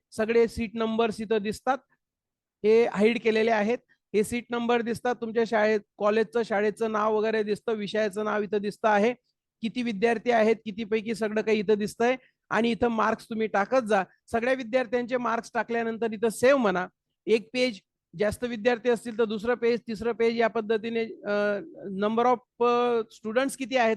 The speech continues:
तुमच्याकडे तेवढे इथं पेजेस असतात. नेक्स्ट, नेक्स्ट पेज म्हणत जायचं. त्याच्यानंतर तुम्ही इथं सेव्ह म्हणायचं आणि एक बघा इथं सूचना दिलेली आहे, send to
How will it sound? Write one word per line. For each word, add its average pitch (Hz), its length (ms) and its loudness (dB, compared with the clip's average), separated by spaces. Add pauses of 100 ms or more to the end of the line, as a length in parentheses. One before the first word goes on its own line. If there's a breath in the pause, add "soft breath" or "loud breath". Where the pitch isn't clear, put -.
तुमच्याकडे 208 420 -2 (360)
तेवढे 233 220 2
इथं 254 200 2
पेजेस 226 440 0
असतात. 240 280 -6 (380)
नेक्स्ट, 226 320 -2
नेक्स्ट 233 300 -2
पेज 240 160 2
म्हणत 226 340 0
जायचं. 214 400 2 (380)
त्याच्यानंतर 240 500 2
तुम्ही 240 280 -4
इथं 233 160 -2
सेव्ह 254 260 2
म्हणायचं 202 500 -2 (380)
आणि 254 260 -2
एक 277 160 -4
बघा 277 180 2
इथं 277 200 -4
सूचना 254 360 -2
दिलेली 262 320 -2
आहे, 240 80 0
send 240 480 -2
to 262 80 -6